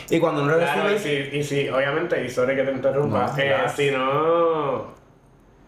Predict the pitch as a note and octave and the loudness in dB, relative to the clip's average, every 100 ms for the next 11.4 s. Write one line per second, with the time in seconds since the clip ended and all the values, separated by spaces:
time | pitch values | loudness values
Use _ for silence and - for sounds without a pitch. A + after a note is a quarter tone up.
0 | - - - - - - - - - E3+ | -20 -20 -20 -20 -20 -20 -20 -20 -2 -2
1 | D#3 C#3+ E3 D3+ C#3 C#3+ F3+ F#3 - - | 0 -2 -2 0 0 2 2 -2 -6 -4
2 | C#3+ C#3+ D#3+ F3 E3 E3 C#3+ F3 E3 C3+ | -2 0 0 0 0 0 0 -2 0 -2
3 | C3 B2+ B2+ A#2+ B2 D3 D#3+ E3 D#3 C#3+ | -2 -4 -4 -4 -2 0 0 0 0 0
4 | D3+ F3+ D3+ C#3 C#3 B2+ B2 A#2+ D3 D3+ | 0 0 -2 -2 -2 0 -2 -2 0 0
5 | D3 C#3+ C#3+ E3 D3+ C#3 C#3+ - - - | 0 0 0 0 0 -2 -4 -10 -20 -20
6 | _ _ - B2 A2 G#2+ C#3 F3+ C3+ B2 | _ _ -4 -4 -2 -4 -2 0 0 0
7 | A#2 A2+ A#2 C#3 - - - - - - | -2 -4 -2 -2 -2 -6 -6 -14 -4 0
8 | C3 B2+ B2 A#2 C#3 C#3+ C#3+ C#3 D#3+ D3+ | 0 0 -2 -2 0 0 0 0 -2 -2
9 | C#3+ C3+ D#3+ D3+ C3 B2 - - - - | -2 -4 -2 0 -2 -4 -8 -18 -20 -20
10 | - - - C#3 A2+ B2+ - C#3 C#3 C3+ | -20 -8 0 0 0 -2 0 2 2 2
11 | B2 A#2+ G#2+ G#2+ | 0 -2 -4 -10